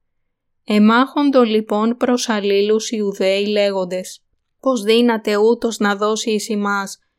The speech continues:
να φάγομεν την σάρκα αυτού;» Είπε λοιπόν εις αυτούς ο Ιησούς, «Αληθώς, αληθώς σας λέγω, εάν δεν φάγετε την σάρκα του Υιού του ανθρώπου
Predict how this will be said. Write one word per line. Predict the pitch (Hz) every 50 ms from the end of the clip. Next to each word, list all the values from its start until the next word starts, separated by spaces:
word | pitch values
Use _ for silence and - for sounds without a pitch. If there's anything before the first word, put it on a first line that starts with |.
| _ _
να | - 240 226 214
φάγομεν | 214 - 220 214 214 208 214 208 208 202 202 202
την | 202 - 208 202
σάρκα | 196 - - 208 208 208 208 - 208 202
αυτού;» | 202 - - - 208 208 233 269 - _ _ _ _ _ _ _ _ _ _ _ _ _ _ _ _ _ _ _ _ _ _ _ _ _ _ _ _ -
Είπε | - 247 277 262 - 285
λοιπόν | 269 247 233 226 226 - 202 196 202 202 196 202 _ _ _ _ _ _ _ -
εις | 226 220 214 -
αυτούς | 226 214 208 - - 220 208 208 - -
ο | 208
Ιησούς, | 208 208 208 202 202 202 - - 202 202 190 190 - - _ _ _ _ _ _ _ _ _ _ _ _ -
«Αληθώς, | 226 220 214 220 214 214 214 - 247 226 214 202 196 - - _ _ _
αληθώς | - 226 220 220 220 214 214 240 247 247
σας | 247 - 233 214 -
λέγω, | 202 190 190 190 190 190 190 196 185 185 _ _ _ _ _ _ _ _ -
εάν | 233 220 220 220 226 226 220 220
δεν | 208 240 247 269 285 285
φάγετε | - - 262 240 240 247 247 254 254 247 240 226
την | 226 - 208 208 202
σάρκα | - - 220 208 208 208 214 - 233 226 226
του | - - 214 214
Υιού | 208 202 202 208 214 220 220 214
του | - 254 214
ανθρώπου | 208 202 196 202 - 208 208 202 202 202 202 - 208 196 202 _